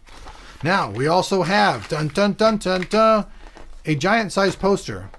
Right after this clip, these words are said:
which, uh, I guarantee you is going to be on the wall. In fact, if I can get the cameraman to angle up, you guys can see on my wall right now I have my old school E V G A gaming poster. It's up there on my wall, and I guess I'm gonna have to probably replace that bad boy with this one.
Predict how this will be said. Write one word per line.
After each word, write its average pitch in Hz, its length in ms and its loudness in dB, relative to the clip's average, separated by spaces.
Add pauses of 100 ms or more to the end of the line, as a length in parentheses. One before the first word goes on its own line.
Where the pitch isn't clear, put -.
which, 165 320 -2
uh, 165 240 4
I 160 100 2
guarantee 196 600 0
you 190 80 2
is 139 100 0
going 156 240 0
to 151 140 -2
be 160 160 4
on 156 80 0
the 151 80 0
wall. 180 180 4
In 139 60 -2
fact, 202 180 2
if 170 80 -2
I 175 80 4
can 175 80 0
get 190 140 0
the 170 80 -4
cameraman 175 400 -2
to 151 200 -8
angle 165 280 2
up, 196 180 2 (300)
you 180 80 -6
guys 202 200 2
can 170 120 -2
see 196 180 -2
on 165 140 2
my 147 160 2
wall 165 180 6
right 147 160 2
now 165 200 2
I 135 100 0
have 139 160 -2
my 131 140 -4
old 202 220 2
school 123 280 -6
E 113 40 -10
V 110 160 -10
G 107 220 -6
A 104 40 -8
gaming 101 340 -10
poster. 165 420 -6 (560)
It's 165 220 -2
up 151 160 -2
there 151 160 0
on 147 80 -2
my 139 120 2
wall, 147 280 0
and 190 100 -4
I 156 60 -2
guess 170 260 -2
I'm 170 120 -2
gonna 180 180 -2
have 180 180 0
to 165 100 -8
probably 175 360 2
replace 208 420 -2
that 160 240 0
bad 165 240 2
boy 180 240 2
with 180 160 -2
this - 220 -4
one. 104 180 -10